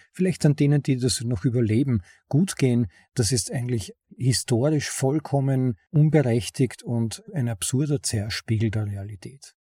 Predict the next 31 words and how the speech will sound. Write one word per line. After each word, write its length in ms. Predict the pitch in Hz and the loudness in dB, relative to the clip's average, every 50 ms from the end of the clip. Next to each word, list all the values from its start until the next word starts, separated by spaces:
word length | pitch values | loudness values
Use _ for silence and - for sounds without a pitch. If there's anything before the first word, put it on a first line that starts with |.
| _ _ - | _ _ 0
Ja, 120 | 120 120 | 2 4
und 100 | 135 143 | 4 6
ein 140 | 143 143 143 | 4 4 2
zweiter 380 | - - 120 131 180 - 202 185 | 2 0 0 0 0 0 0 0
Grund 300 | - 143 147 151 143 127 | 2 2 0 0 0 -2
dafür, 320 | 110 117 139 - - 147 | -4 -4 -2 -2 -2 0
dass 180 | - 139 110 - | 0 0 -2 0
man 120 | 131 131 | -2 -2
so 220 | 120 - 175 214 | -2 -2 -2 -4
viele 320 | 214 - 226 202 180 175 170 | -2 0 0 2 2 2 0
auch 100 | 151 - | 0 0
intelligente 720 | - 180 160 - 165 165 151 - 151 160 190 220 - 185 | -2 0 0 2 0 0 0 0 0 0 0 0 2 2
Leute 380 | 131 107 101 95 95 95 - 104 | 2 2 2 0 0 -2 -4 -4
gerade, 400 | 95 107 101 95 92 95 98 95 | -4 -4 -6 -6 -8 -8 -8 -8
die 180 | - - 120 | -4 -4 -4
der 120 | 110 117 107 | -2 -2 -4
Klimaideologie 880 | - 120 120 143 160 147 127 113 117 123 120 117 117 110 - 127 117 | -2 -2 -2 0 0 0 0 0 0 2 2 2 0 0 -2 -2 -2
verfallen 420 | 104 117 120 104 113 107 104 107 110 | -2 -2 -2 -2 0 0 0 0 -2
findet, 400 | 101 - 113 110 113 110 101 - _ _ _ _ | -2 -2 0 0 2 0 -2 -4 _ _ _ _
ist 460 | - 170 135 139 139 - - - - _ _ _ | -4 0 0 0 0 -2 -6 -10 -12 _ _ _
wohl 480 | 175 170 156 131 127 117 120 151 170 160 | -14 -14 -14 -10 -6 -2 0 0 0 2
die 240 | - 170 180 240 185 | 2 0 0 0 -2
Ignoranz 800 | 147 - 151 151 151 147 123 117 95 110 147 156 156 - - | -2 0 2 2 2 2 0 -2 -2 -2 0 -2 -2 -2 -4
aller 240 | - 147 139 147 147 - _ - | -2 0 0 0 0 -2 _ -4
positiven 680 | - 143 151 175 156 175 160 - 139 127 107 90 113 110 | -2 0 0 2 0 0 0 2 0 0 2 2 0 -2
Einflüsse 540 | 110 107 95 92 - - 113 104 92 - 110 | -2 -2 -4 -6 -2 -2 -2 0 0 -2 -2
des 220 | 98 104 95 - | -2 -2 -2 -2
Menschen 360 | 107 101 95 92 - - 107 | -2 -2 -2 -4 -4 -2 -2
auf 120 | 104 92 - | -2 -2 -2
seine 180 | - 104 98 | -2 -2 -2
Lebensumgebung. 960 | 95 92 95 95 92 - 98 - - 104 95 - - 98 92 - 92 95 95 | -2 -2 -4 -4 -4 -6 -8 -6 -6 -8 -8 -6 -6 -8 -8 -8 -14 -18 -18